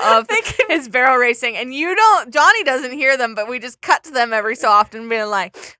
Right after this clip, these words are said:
Speaker 1: "Mm, cut that barrel too close there. That, that's why it fell over." <laughs>
Speaker 2: Like, like bad commenta-, sports
Speaker 1: Yes!
Speaker 2: commentators. <laughs>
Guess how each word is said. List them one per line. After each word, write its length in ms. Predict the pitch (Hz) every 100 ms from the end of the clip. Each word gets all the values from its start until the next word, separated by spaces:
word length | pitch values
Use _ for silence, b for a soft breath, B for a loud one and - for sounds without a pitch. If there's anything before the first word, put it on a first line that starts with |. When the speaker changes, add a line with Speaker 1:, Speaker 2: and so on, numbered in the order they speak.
| -
Speaker 1:
"Mm, 300 | 180 170 160
cut 220 | 190 -
that 180 | 175 -
barrel 220 | 175 170
too 140 | -
close 340 | 180 202 202 -
there. 260 | 180 165
That, 240 | 170 175 -
that's 200 | 180 -
why 100 | 175
it 80 | 151
fell 200 | 196 185
over." 340 | 196 175 190 -
<laughs> 160 | - 440
Speaker 2:
Like, 380 | - 392 415 370
like 120 | 330
bad 320 | 285 294 320
commenta-, 600 | - 311 311 349 349 330
sports 480 | 330 - 254 311 - -
Speaker 1:
Yes! 1000 | 294 415 440 392 381 359 370 403 392 -
Speaker 2:
commentators. 400 | 392 453 -
<laughs> 40 | -